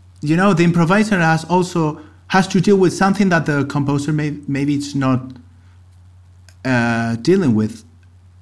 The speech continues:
and it's the audience. And maybe that audience has, like, a very deep, uh,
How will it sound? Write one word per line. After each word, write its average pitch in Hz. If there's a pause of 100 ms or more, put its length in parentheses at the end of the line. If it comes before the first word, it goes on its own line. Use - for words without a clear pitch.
(100)
and 131
it's 131 (760)
the 131
audience. 139 (580)
And 135
maybe 143
that 139
audience 151
has, -
like, 123 (640)
a 120
very 156 (800)
deep, 165
uh, 120